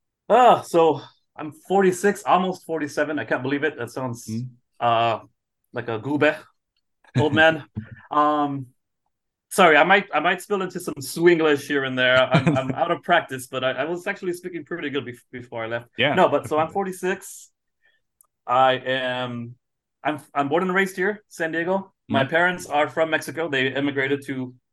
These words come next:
Speaker 1: San Diego. My mom's from, uh, Central Mexico, Guadalajara. So <clears throat> her family is, like, Chivas fans in the Mexican League. And then my dad's from, uh, Mexicali, which is just on the other side of the border.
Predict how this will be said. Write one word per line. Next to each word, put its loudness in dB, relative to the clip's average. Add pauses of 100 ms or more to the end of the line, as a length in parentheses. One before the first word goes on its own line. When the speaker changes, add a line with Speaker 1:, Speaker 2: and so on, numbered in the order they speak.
Speaker 1:
San -8
Diego. -4 (520)
My -4
mom's 0
from, -2
uh, 2
Central 2
Mexico, -2
Guadalajara. 0 (260)
So -10 (100)
<clears throat> -20
her 0
family 2
is, -2
like, -6
Chivas -2 (360)
fans 0 (380)
in -8
the -4
Mexican -6
League. -4
And -4
then 0
my 6
dad's 4
from, 0
uh, 2
Mexicali, -2
which -8
is -14
just -10
on -2
the -4
other -4
side -2
of -4
the -6
border. 2